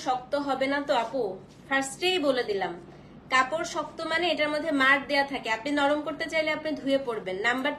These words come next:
টু, প্রশ্ন করছেন রং উঠবে কিনা। অবশ্যই রং উঠবে আপু, বাটিকের অবশ্যই রং উঠে। পৃথিবীতে এমন কোনো বাটিক ড্রেস পাবেন না, বাটিক শাড়ি পাবেন না যেটার হচ্ছে আপু রং উঠবে না।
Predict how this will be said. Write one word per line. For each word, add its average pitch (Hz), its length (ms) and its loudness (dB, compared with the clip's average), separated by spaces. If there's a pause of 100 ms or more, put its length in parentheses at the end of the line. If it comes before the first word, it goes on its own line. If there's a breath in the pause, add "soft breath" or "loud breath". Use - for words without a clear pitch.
টু, 262 80 -4 (520 loud breath)
প্রশ্ন 294 240 -4 (120)
করছেন 339 340 -2 (160)
রং 269 120 6 (120)
উঠবে 277 200 -4
কিনা। 240 220 -4 (100)
অবশ্যই 349 400 -2
রং 262 80 4 (100)
উঠবে 247 260 -2
আপু, 247 120 -6 (120)
বাটিকের 285 360 0
অবশ্যই 294 480 -2
রং 233 80 2 (100)
উঠে। 202 200 -10 (320 loud breath)
পৃথিবীতে 330 400 -4 (100)
এমন 330 240 0
কোনো 330 160 0
বাটিক 294 360 0
ড্রেস 302 280 -4
পাবেন 277 340 0
না, 320 60 -2 (140)
বাটিক 247 320 0
শাড়ি 269 300 -4
পাবেন 269 320 0
না 320 60 0 (420 loud breath)
যেটার 247 320 0
হচ্ছে 277 220 -4 (120)
আপু 311 180 -4 (360)
রং 240 180 6 (220)
উঠবে 240 260 2
না। 220 160 0